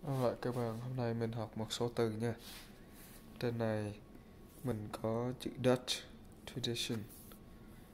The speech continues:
truyền thống của nước Dutch. Gouda, cheese. Cheese là phô mai nè. Rồi ở dưới này có cái chữ pas-,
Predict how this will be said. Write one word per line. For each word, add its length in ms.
truyền 180
thống 420
của 360
nước 160
Dutch. 220
Gouda, 500
cheese. 540
Cheese 400
là 100
phô 200
mai 280
nè. 120
Rồi 220
ở 120
dưới 200
này 500
có 200
cái 140
chữ 340
pas-, 420